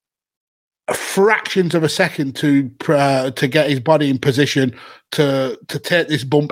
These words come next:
as safely as possible, um, with his, with his arms. So he's looking, looking down at the, at the, the rapidly approaching <laughs> floor of the, of the ring,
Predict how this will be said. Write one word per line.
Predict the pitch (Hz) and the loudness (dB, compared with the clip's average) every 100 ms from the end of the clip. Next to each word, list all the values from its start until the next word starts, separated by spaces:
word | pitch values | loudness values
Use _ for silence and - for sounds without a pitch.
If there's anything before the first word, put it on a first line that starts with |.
| - | -4
as | 165 151 | -4 -2
safely | - - 160 147 - 131 | -4 0 0 0 -2 -4
as | - | 0
possible, | 208 - 135 117 - - - | 0 0 -2 -2 -8 -10 0
um, | 131 127 127 127 127 123 | 2 2 2 0 -2 -2
with | 143 135 | -2 2
his, | 135 131 | 2 2
with | 135 135 | 0 0
his | 127 123 | 0 2
arms. | 147 143 135 - - - | 2 2 -2 -8 -12 -12
So | - 165 | -2 2
he's | 214 190 147 | 2 0 -2
looking, | 160 147 220 220 190 151 139 110 | 0 0 0 0 0 2 -2 -4
looking | 196 196 220 | -4 0 0
down | 156 214 196 | 2 2 2
at | 165 151 | 2 2
the, | 151 151 | 0 2
at | 170 151 | 0 0
the, | 151 143 - - _ 160 | 0 -2 -4 -16 _ -4
the | 143 143 135 - - - | 2 2 2 -2 -18 -4
rapidly | 139 170 190 185 160 170 | 0 0 0 -2 2 4
approaching | 165 - 170 170 165 - 151 139 131 _ _ _ - | 4 2 2 2 2 2 2 2 -4 _ _ _ -2
<laughs> | 143 151 | -2 -2
floor | - 156 180 208 214 202 | -4 2 4 4 4 2
of | 156 | 0
the, | 143 156 147 | 0 2 0
of | 147 131 | -4 0
the | 143 | 0
ring, | 131 190 156 135 | 2 0 0 -6